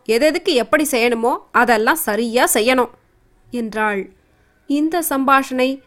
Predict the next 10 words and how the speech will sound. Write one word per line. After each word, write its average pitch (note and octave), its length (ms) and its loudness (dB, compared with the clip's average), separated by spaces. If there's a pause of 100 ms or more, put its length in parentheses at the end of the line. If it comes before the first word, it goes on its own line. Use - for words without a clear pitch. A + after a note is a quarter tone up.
சாவித்திரியின் C4 760 -2
மனதை A3+ 360 -4
புண்படுத்திவிட்டது. G#3+ 880 -6 (1080)
ஊரிலிருந்து D#4+ 720 4
கிளம்பிய C#4 420 0
போது C4+ 300 2
இருந்த C4 320 0
உற்சாகத்தில் B3 760 -2 (140)
பாதி C4 420 2
போய்விட்டது. A3+ 560 2